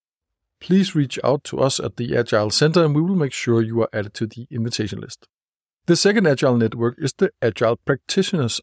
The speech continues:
Network. This network consists of colleagues committed to an organizational culture change and who are supporting Agile ways of working in practical terms, for instance, Scrum Masters.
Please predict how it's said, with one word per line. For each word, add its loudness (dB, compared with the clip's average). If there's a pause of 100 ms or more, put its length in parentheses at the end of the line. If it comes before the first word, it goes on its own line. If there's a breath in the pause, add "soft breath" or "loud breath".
Network. -2 (1000)
This 2
network 2
consists -4
of -8
colleagues 0
committed 2
to 0
an 0
organizational -2
culture -2
change -2 (680)
and 4
who 4
are 4
supporting 2
Agile 2
ways 0
of -4
working -4 (140)
in -2
practical -2
terms, -10 (380)
for 0
instance, 0 (340)
Scrum 2
Masters. -4